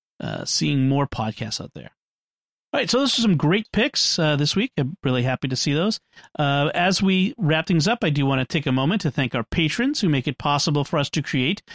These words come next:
the secrets of technology, including a few, a, a few new ones this week. Uh, we wanna welcome Albert A and Megan S.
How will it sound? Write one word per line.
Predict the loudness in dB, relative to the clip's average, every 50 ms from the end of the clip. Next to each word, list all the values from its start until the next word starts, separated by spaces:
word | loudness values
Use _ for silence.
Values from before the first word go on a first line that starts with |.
| -20 -20 -12 -4
the | -2 0
secrets | 0 2 0 0 0 0 -2 -2
of | -2 -2
technology, | -2 -4 -2 0 0 0 2 2 2 0 0 0 0 0
including | 0 -2 0 0 0 2 4 2 2 0 -4 -14 -8 -4
a | -2
few, | 0 0 2 2
a, | 2 0 -2 -2
a | -4
few | 0 2 2
new | 4 4 4
ones | 4 4 4
this | 2 2 2 2
week. | 2 0 0 0 0
Uh, | 0 2 2 2
we | 2 2
wanna | 4 4 4 2 2 0 0
welcome | -2 0 0 0 0 0 0 0 0
Albert | 0 0 2 2 2 0 0 -2
A | -2 0 0 0 0 0 2
and | 2 2 2 2
Megan | 2 2 2 0 0 0
S. | 0 0 0 0 0 0 -4 -4